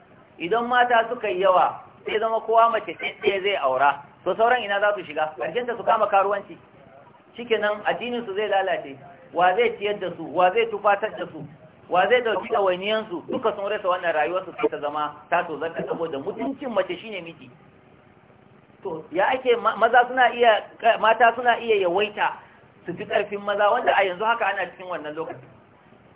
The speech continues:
Ko dai ya zama mata, mazan suna mutuwa da sababin yaƙi. Sai a yi yaƙi, duk garin da aka yi yaƙi za ka ga maza aka fi kashewa akan mata. Me yasa?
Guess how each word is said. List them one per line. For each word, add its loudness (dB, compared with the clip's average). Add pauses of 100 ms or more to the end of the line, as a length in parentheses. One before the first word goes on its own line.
(440)
Ko 4
dai 0
ya 8
zama 4
mata, 4
mazan 2
suna 0
mutuwa -2
da -10
sababin -6
yaƙi. -6 (840)
Sai 0
a 0
yi -2
yaƙi, 0
duk -8
garin 0
da -4
aka -2
yi -6
yaƙi -2
za 2
ka -8
ga -4
maza -2
aka 0
fi -12
kashewa -4
akan -4
mata. -6
Me -8
yasa? 2